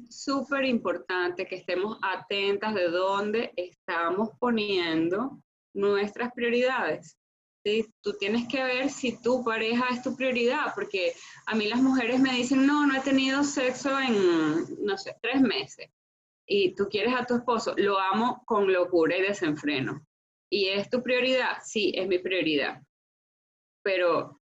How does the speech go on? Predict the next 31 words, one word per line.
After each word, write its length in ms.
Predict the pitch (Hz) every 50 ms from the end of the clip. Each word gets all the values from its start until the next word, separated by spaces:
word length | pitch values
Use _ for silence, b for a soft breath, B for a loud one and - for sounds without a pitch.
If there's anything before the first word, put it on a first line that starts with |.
| _
no, 440 | - 196 190 185 175 170 185 - - - _
estoy 240 | - 196 - - 180 180
cansada, 680 | - 180 175 185 - - 233 226 226 233 240 233 214
no 60 | 196
sé 120 | 180 170 147
qué. 240 | - - - - _ _ _ _ _ _ -
Entonces, 220 | 262 294 320 302 359 359
si 100 | 285 -
tú 180 | - 320 330 359
estás 260 | 349 - 349 330 320
cansada, 760 | - 330 330 320 302 - 285 208 196 170 165 160 165 180 185
¿verdad? 280 | 180 180 185 202 226 220
Tú 80 | 262
llegas 240 | 240 262 269 311 320
al 120 | 311 302
final 300 | - 262 226 208 208 214
del 200 | 226 247 254 240
día. 380 | 190 190 156 139 127 104 - - - _ _ _ _
Y 120 | 220 233 233
esto, 360 | 240 240 240 294 294 285 - - -
eh, 500 | - 220 214 202 196 190 185 175 170 - - -
eh, 180 | 196 180 180 - _
es 180 | 180 202 202 220 - _
un 140 | - 240 247
ejemplo 380 | 247 247 247 240 233 254 254 254
de, 460 | 240 220 190 170 156 147 139 - - _ _ _ _ _ _
de 80 | 202
Esther 340 | 202 202 - 214 - - -
Perel, 480 | - 240 240 233 233 233 240 262 294 277
que 280 | - 226 190 180 180
es 100 | 185 185